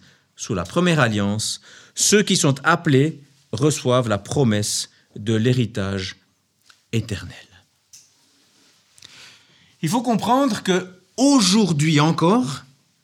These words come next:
nous avons besoin d'un médiateur. C'est pas seulement dans l'Ancien Testament. Aujourd'hui encore, nous avons besoin d'un médiateur,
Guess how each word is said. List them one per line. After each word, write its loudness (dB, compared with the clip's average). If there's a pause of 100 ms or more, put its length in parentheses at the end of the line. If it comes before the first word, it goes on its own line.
(120)
nous 4
avons 4
besoin 2
d'un 0
médiateur. -4 (1000)
C'est 0
pas 2
seulement 2
dans 2
l'Ancien 0
Testament. -4 (520)
Aujourd'hui 4
encore, 2
nous 4
avons 2
besoin 4
d'un 2
médiateur, 0